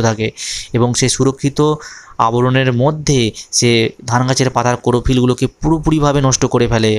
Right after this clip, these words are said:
অর্থাৎ খেয়ে নেয়। ফলে ধান গাছের পাতাগুলো পুরোপুরিভাবে সাদা হয়ে যায়, ফলে ধান গাছের ক্লোরোফিলগুলো নষ্ট হয়ে যায় এবং ধান গাছের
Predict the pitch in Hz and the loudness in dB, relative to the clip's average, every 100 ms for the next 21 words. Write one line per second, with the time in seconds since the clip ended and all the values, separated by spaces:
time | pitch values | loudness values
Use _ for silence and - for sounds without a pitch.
0 | 117 117 123 - - 123 113 107 - - | -2 -2 -4 -2 -2 0 0 -2 -4 -12
1 | - - 120 117 117 127 131 120 123 123 | -16 -4 -2 0 0 0 -2 -2 -2 0
2 | 131 131 - 139 143 143 139 135 123 135 | 0 -2 0 0 0 0 0 2 0 0
3 | 120 113 110 113 110 107 101 - - - | 0 0 2 2 2 0 -2 -6 -10 -4
4 | 120 123 113 113 123 127 135 123 123 120 | 0 0 0 0 0 0 -2 0 0 2
5 | 131 127 131 127 127 135 139 139 143 147 | 2 2 2 0 0 2 2 2 0 -2
6 | - - - - 117 117 113 113 123 127 | -8 -12 -14 -4 0 0 0 0 0 0
7 | 123 131 | 0 -2